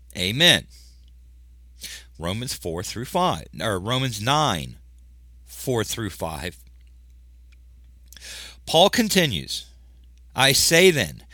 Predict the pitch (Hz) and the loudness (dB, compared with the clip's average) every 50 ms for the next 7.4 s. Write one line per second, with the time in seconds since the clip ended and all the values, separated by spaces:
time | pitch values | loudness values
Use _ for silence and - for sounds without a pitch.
0 | - - - - - - 147 151 147 135 127 165 180 196 214 214 - - 226 220 | -20 -20 -18 -6 0 4 4 4 4 4 6 8 10 10 8 8 6 6 6 8
1 | 233 247 - - - 254 240 226 240 247 247 247 233 220 240 247 220 220 247 262 | 8 8 6 4 2 2 4 6 8 8 8 8 8 8 6 6 6 6 6 6
2 | 240 233 247 247 254 254 262 254 - 262 254 277 220 - 143 82 - - - - | 6 6 6 8 8 8 8 6 4 2 2 2 0 -2 -6 -8 -8 -14 -20 -20
3 | - - - - - - - - - - - - - - - - - - - - | -20 -20 -20 -20 -20 -20 -20 -20 -20 -20 -20 -20 -20 -20 -20 -20 -20 -20 -8 -2
4 | 104 107 113 135 151 - - 165 165 156 151 131 92 73 65 62 - - - - | 2 4 4 4 4 2 0 -2 0 2 4 4 4 2 0 -6 -12 -20 -20 -20
5 | - - - - - - - - - - 147 147 135 - 160 185 208 226 196 185 | -20 -20 -20 -20 -20 -20 -20 -14 -4 0 0 2 4 8 8 10 10 10 10 8
6 | 226 269 277 269 - - 190 156 151 147 143 135 131 120 113 113 110 98 - 90 | 8 8 8 8 6 6 4 4 4 4 4 2 2 0 2 0 0 0 -2 -4
7 | 78 73 73 69 60 - - - | -6 -8 -10 -10 -14 -16 -18 -20